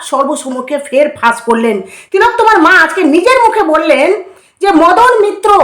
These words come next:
উনি টাকা দিয়ে আমাদেরকে কিনতে চেয়েছিলেন। মানে বুঝতে পারছেন, অনেক গোপন সত্য তিলোত্তমার মা বাবা আজ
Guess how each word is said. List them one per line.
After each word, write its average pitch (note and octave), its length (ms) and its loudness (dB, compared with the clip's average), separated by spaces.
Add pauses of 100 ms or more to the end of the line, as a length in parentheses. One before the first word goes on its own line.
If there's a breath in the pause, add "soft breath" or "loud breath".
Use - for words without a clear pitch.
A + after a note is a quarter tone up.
(160)
উনি D#4+ 140 0
টাকা C#4+ 420 -2
দিয়ে D4+ 220 0
আমাদেরকে B3 520 -4
কিনতে B3+ 500 -2
চেয়েছিলেন। A#3+ 400 -2
মানে C#4 200 2
বুঝতে G#4+ 260 2
পারছেন, G4+ 360 0 (300 loud breath)
অনেক C#4+ 340 0
গোপন C#4+ 340 0
সত্য D4+ 300 -6
তিলোত্তমার B3+ 420 -6
মা G#3+ 160 -2
বাবা A3 180 0
আজ A3 320 -2